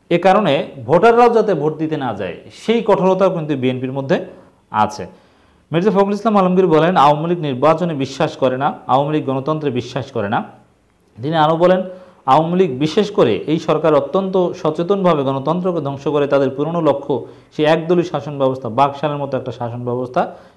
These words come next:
এখানে প্রতিষ্ঠিত করতে চায়। যাই হোক, আহ, মূল বক্তব্য পাওয়া গিয়েছে যে খুবই কঠোর সিদ্ধান্ত, যে কোনোভাবেই অংশগ্রহণ করবে না। এখন দুইটা বিষয়, তো এর ফলাফল হিসেবে আমি যেটা দেখি, আহ, বিএনপি চরমোনাই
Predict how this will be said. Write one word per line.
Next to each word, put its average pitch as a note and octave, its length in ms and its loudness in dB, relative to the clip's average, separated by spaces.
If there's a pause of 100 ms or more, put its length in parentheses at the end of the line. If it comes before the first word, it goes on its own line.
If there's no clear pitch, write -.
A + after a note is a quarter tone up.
এখানে C3 300 -6
প্রতিষ্ঠিত C3 460 -6
করতে G2 280 -10
চায়। G2 120 -8
যাই G3+ 180 4
হোক, F#3+ 140 2 (580)
আহ, B2+ 120 0
মূল E3+ 200 2
বক্তব্য F3+ 460 2
পাওয়া D#3 240 4
গিয়েছে E3+ 520 -2 (380)
যে B2 380 0
খুবই G3+ 320 4
কঠোর E3+ 300 4
সিদ্ধান্ত, E3+ 600 0 (520)
যে B2 180 -2
কোনোভাবেই E3 580 2
অংশগ্রহণ C3+ 460 -6
করবে F#2+ 240 -6
না। F#2 160 -8
এখন E3+ 420 2 (440)
দুইটা F3 220 2
বিষয়, F#2 340 -8 (560)
তো - 80 -14
এর A3 160 6
ফলাফল G#3 420 2
হিসেবে A3 300 -2
আমি E3+ 160 -4
যেটা F3 200 -2
দেখি, C3+ 520 -4 (500)
আহ, G#2+ 260 2 (100)
বিএনপি G#3 840 -2 (240)
চরমোনাই G3 720 4